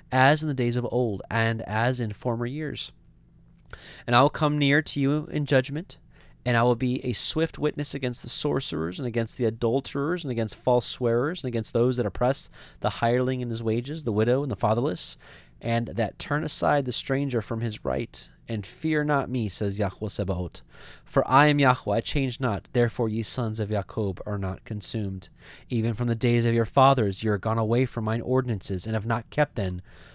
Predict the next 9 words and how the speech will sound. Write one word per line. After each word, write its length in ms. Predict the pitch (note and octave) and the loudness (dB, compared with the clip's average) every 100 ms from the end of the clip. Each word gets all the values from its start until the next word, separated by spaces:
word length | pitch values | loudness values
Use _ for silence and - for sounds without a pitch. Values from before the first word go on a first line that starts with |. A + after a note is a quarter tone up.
| - - | -20 -6
Return 640 | A#2+ A2+ - - C3 C3 | -4 -2 -4 0 2 2
unto 320 | A2+ A#2+ - A#2 | 2 -2 0 -2
me, 400 | A2+ A2 G2 - - - - | 0 -2 -4 -14 -20 -20 -8
and 100 | G#2 | 0
I 80 | A2 | 2
will 120 | A2 | 2
return 320 | G#2 - A2 | 0 -2 -2
unto 200 | G#2+ A2 | -2 -4
you, 340 | G#2+ F#2+ F2+ | -2 0 -2